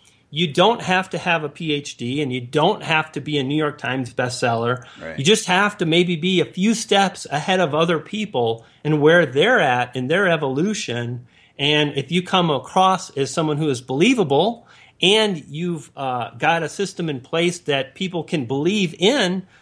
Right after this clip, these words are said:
Speaker 1: then magical things can happen. So, you know, that's kind of the book. And, uh, and we talk about really the, the big platforms. So start off and create a marketing site or a blog so you can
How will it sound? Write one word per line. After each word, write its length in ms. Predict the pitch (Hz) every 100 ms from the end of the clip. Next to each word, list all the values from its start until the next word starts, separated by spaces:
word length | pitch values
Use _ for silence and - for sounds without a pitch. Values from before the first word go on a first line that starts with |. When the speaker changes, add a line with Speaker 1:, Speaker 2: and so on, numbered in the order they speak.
| _ 123
Speaker 1:
then 580 | 139 143 147 147 143 -
magical 560 | 123 143 165 170 175 156
things 320 | - 160 147
can 100 | 135
happen. 460 | 120 156 175 131 127
So, 460 | - 127 127 123 - _ _ -
you 100 | 156
know, 260 | 170 143 -
that's 260 | 139 175 180
kind 260 | - 196 185
of 80 |
the 80 | 156
book. 320 | 131 196 220
And, 160 | 156 143
uh, 40 | 143
and 340 | 127 143 139
we 60 | 131
talk 340 | 151 151 151
about 480 | 151 147 135 - - - _ _ -
really 300 | 180 247 214
the, 220 | 165 -
the 100 | 143
big 260 | 139 185 -
platforms. 760 | - 175 196 - 135 120 110
So 180 | - 139
start 380 | 127 - 165 175
off 400 | 160 180 196 -
and 420 | 143 143 139 131 123 _ _ _ _
create 480 | - 160 160 170 170
a 180 | 139 135
marketing 560 | 131 143 175 208 156 123
site 360 | - 143 170
or 120 | 165
a 60 | 117
blog 480 | 120 123 143 175 170
so 200 | - 139
you 200 | 131 143
can 540 | - 160 170 190 190